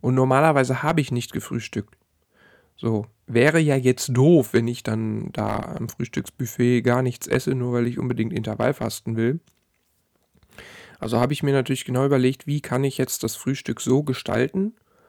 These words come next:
ähm, dass ich irgendwie meinen Rhythmus einigermaßen beibehalten kann.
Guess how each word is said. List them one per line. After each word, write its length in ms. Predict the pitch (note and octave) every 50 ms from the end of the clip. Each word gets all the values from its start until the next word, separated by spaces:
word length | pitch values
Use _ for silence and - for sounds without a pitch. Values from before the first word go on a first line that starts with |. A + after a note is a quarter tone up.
| _ _ _ _ _ _ _
ähm, 560 | - A#2 A#2 A2+ A2+ A#2 A#2 A#2 A#2 A#2+ B2 B2 _ _ _ _ _ _ _ _ _
dass 160 | - - -
ich 180 | - - - -
irgendwie 580 | A#2+ B2 C3+ C3 B2 C3 B2+ B2+ B2 A#2+ - -
meinen 220 | A2+ A2+ A2+ A#2 A#2+
Rhythmus 400 | - C3+ - - C3 B2+ - -
einigermaßen 680 | - G#2+ A2+ A2 A2+ G#2+ G#2+ G#2+ G#2 A2 - - A2
beibehalten 560 | G#2+ G#2 G#2 A2 G#2+ A2 B2 B2 G#2+ - -
kann. 260 | - - - B2+ -